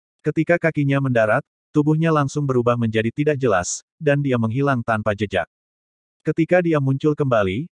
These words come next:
dia sudah berada di kaki Gunung Roh Jahat. Dia berjalan ke kejauhan dengan ekspresi acuh tak acuh di wajahnya.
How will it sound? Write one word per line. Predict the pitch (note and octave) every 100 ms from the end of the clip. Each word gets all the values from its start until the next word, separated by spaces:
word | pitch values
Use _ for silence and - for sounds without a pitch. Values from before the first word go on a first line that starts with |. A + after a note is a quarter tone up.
| _ _
dia | C#3+ C#3
sudah | D3+ D3
berada | B2+ A#2+ B2
di | B2
kaki | C3 C3+ C3+
Gunung | C3+ E3 D3
Roh | A2 G#2+ G#2
Jahat. | G2+ F#2 F2+ - _ _ _ _ _
Dia | - E3 E3+
berjalan | F3 D3+ C#3+ C#3 D3+
ke | D3 C#3
kejauhan | B2 A#2 B2+ C3+
dengan | B2+ A#2
ekspresi | A#2+ - C3+ C#3 D3
acuh | B2+ - C#3+
tak | - C3 C#3
acuh | - C3
di | A2 A2
wajahnya. | G#2+ A2 G2 F#2 E2+ -